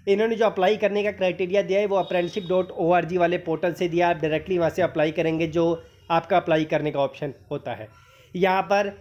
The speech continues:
सब चीज़ इन्होंने इसी तरीके से बताया हुआ है।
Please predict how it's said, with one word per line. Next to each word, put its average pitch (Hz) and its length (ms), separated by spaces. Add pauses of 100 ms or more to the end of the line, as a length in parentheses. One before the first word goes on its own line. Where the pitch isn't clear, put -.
(100)
सब 240 240
चीज़ 226 200
इन्होंने 202 260
इसी 196 200
तरीके 175 320
से 190 140
बताया 165 340
हुआ 175 180
है। - 260